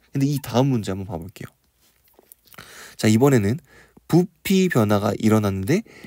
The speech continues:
새로운 물질을 첨가하면서 부피 변화가 일어난 경우입니다.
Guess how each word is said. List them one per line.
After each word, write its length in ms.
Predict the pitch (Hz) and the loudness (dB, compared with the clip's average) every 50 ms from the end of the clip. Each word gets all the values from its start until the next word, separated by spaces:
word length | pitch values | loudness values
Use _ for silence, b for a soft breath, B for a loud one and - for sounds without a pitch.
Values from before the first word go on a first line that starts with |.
| B B | B B
새로운 580 | - - - 277 285 277 277 269 269 262 214 139 | -10 -2 2 4 4 6 6 6 6 4 4 4
물질을 380 | 113 104 98 - 101 95 104 - | 2 0 0 0 -2 -2 -2 -4
첨가하면서 800 | - - - 311 349 370 370 349 359 294 226 147 104 98 110 104 | -4 -4 -2 -2 0 0 0 2 2 0 0 0 -4 -8 -10 -12
부피 240 | - 113 - - | -12 -14 -12 -10
변화가 240 | 107 92 90 85 90 - | -10 -8 -8 -8 -10 -8
일어난 320 | - 98 95 90 113 131 | -8 -8 -6 -6 -6 -8
경우입니다. 480 | 131 113 92 90 87 87 85 - _ _ | -8 -8 -10 -10 -12 -12 -16 -16 _ _